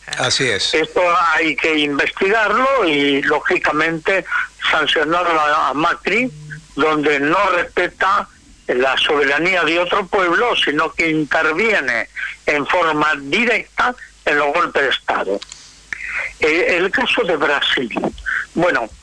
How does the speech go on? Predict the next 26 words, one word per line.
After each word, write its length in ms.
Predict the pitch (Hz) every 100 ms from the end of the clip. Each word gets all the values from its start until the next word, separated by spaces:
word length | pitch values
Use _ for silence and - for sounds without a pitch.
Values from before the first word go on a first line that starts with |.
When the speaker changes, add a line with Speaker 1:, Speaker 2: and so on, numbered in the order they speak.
| - - - -
Speaker 2:
eh, 180 | - 233 - - -
esto 260 | 190 -
sería 380 | 226 214 185 185
largo, 440 | 160 131 113 117 120
pero 380 | - 143 165 165 139
dije 380 | 131 208 - 185
que 100 | 165
voy 140 | 170
a 100 | 180
tratar 400 | - 147 - 175
de 140 | 156 139
hacer 260 | - 160
una 220 | 160 143 135
síntesis. 560 | - 127 110 104 113 147
Speaker 1:
Usted 220 | - 190
puede, 400 | 170 147 117 117
usted 260 | 123 - 180
puede. 340 | 147 92 82 - - - - - - -
Speaker 2:
Eh, 100 | -
bueno, 560 | 151 180 165 120 117 107 - - -
este, 1000 | 208 156 - - 165 160 156 139 135 - _ - _ _
cuando 680 | 180 180 175 180 185 196 -
estaba 420 | 160 - 269 254
todavía 760 | 196 175 165 165 196 180 143 135
Dilma 380 | 180 208 170
Rousseff, 520 | 135 143 139 147 123